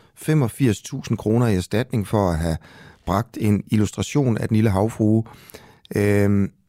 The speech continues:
<clears throat> og det er jo en sag, der kan betyde en alvorlig indskrænkning af mediernes brug af det her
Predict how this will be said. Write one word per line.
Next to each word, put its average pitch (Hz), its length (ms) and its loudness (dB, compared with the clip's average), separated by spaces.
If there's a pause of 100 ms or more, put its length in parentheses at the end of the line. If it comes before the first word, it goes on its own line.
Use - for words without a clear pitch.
<clears throat> - 840 -2
og 98 60 -6
det - 20 0
er 127 40 2
jo 143 80 2
en 120 80 2
sag, 135 260 -2
der 101 100 0
kan 98 280 -2
betyde 113 460 2
en 98 200 2
alvorlig 127 560 2
indskrænkning 120 720 -2
af 92 120 -2
mediernes 101 440 -2
brug 117 340 -4
af 90 120 -2
det 101 120 0
her 104 240 0